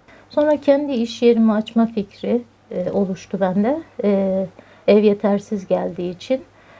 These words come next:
E, sonra, e, iş yeri açmak için, e, neler gerekiyor onları araştırdım. E, koskeb'i araştırdım. E, nasıl destek alabileceğimi araştırdım. Eğitimlere katıldım. Eğitim sertifikalarını aldım. Sonra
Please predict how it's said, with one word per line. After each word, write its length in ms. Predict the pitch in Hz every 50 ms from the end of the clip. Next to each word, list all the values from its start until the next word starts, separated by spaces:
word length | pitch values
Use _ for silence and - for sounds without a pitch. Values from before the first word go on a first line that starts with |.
| - - - -
E, 240 | 202 202 208 208 208
sonra, 480 | 208 - 285 285 294 294 294 294 220 190
e, 360 | 214 214 214 214 214 214 208 175 - - _ _ - -
iş 220 | 220 - - -
yeri 160 | 254 240 240
açmak 340 | 220 233 226 - 233 233 226
için, 400 | 226 - - 220 226 226 202 220 214
e, 380 | 208 202 196 202 196 196 196 - - - - _ _ -
neler 260 | 226 208 214 208 208 202
gerekiyor 540 | - 214 196 180 185 180 - - 190 190
onları 260 | 190 208 208 202 202 196
araştırdım. 680 | 185 185 190 180 - - - 190 180 170 - 180 190 214 - _ - - - - - - - _ -
E, 200 | 202 196 185 185 -
koskeb'i 460 | - 226 226 220 - - 240 233 226
araştırdım. 880 | 220 214 214 208 208 202 - - - 208 202 202 - 202 202 220 214 226 - - - - -
E, 340 | 202 196 202 196 196 196 202 - - _ _ _ _ _ -
nasıl 340 | 220 220 214 - - 214 190
destek 360 | 214 214 214 - - 208 208
alabileceğimi 640 | 202 202 202 196 202 190 - - - 214 220 240 247
araştırdım. 680 | 233 226 214 214 208 - - - 196 190 190 196 190 196 - _ -
Eğitimlere 560 | 214 233 226 226 - 226 269 277 277 285 294 285
katıldım. 640 | - 277 277 - 262 254 233 208 220 220 233 214 - - 214
Eğitim 340 | 220 214 208 - 240 233
sertifikalarını 800 | - - 226 226 226 - - - 240 240 233 226 226 240 233 220
aldım. 400 | 202 180 175 - 180 196 208 202 - _ _
Sonra 360 | - - 262 247 254 262